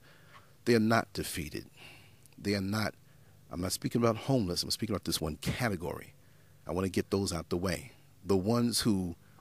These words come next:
are not trying, the ones who are playing the system, the ones who have given up,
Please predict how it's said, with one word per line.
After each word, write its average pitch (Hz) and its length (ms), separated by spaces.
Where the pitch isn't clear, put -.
are 92 120
not 95 360
trying, 73 420
the 87 100
ones 110 400
who 104 120
are - 60
playing 104 460
the 92 100
system, - 560
the 87 80
ones 107 400
who 92 320
have 95 220
given 107 300
up, 98 240